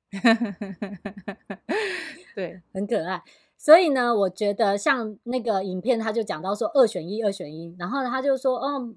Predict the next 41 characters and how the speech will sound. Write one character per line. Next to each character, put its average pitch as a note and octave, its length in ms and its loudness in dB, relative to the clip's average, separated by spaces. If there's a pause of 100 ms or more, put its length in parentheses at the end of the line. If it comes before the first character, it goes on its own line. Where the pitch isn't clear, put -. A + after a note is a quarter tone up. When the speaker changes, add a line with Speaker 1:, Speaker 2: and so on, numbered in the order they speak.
Speaker 2:
不 A#3+ 80 -6
用 C#4 160 4
啊， A#3 100 0
我 F3+ 140 0
鞋 G3 300 -4
子 G3+ 120 -6
还 F3+ 120 -4
是 G3 80 -8
看 G#3 200 -8
看 G3+ 160 -8
啊。” E3+ 220 -8
他 - 20 -10
说 C#4+ 200 -4 (340)
，“好 A3+ 160 -2
啊， A#3+ 140 2
没 A#3+ 120 0
问 D4+ 160 4
题 B3+ 160 2
啊， G#3+ 120 4
你 G#3 120 -4
可 A#3 120 0
以 G#3+ 40 2
看 G#3+ 220 -4
看。 F#3+ 320 -6
那 B3+ 240 0
请 A3+ 180 -6
问 A#3+ 220 -2
你 F3+ 140 -6
想 F3 260 -8
要 G#3 380 0
上 A3 200 -4
班 G#3 160 -4
穿 G3 300 -6
还 E3+ 140 -8
是 G3 120 -10
休 F#3+ 160 -4
闲 F#3 140 -8
的 D3 80 -14
时 E3 80 -10
候 D3+ 80 -8
穿？” C#3+ 260 -14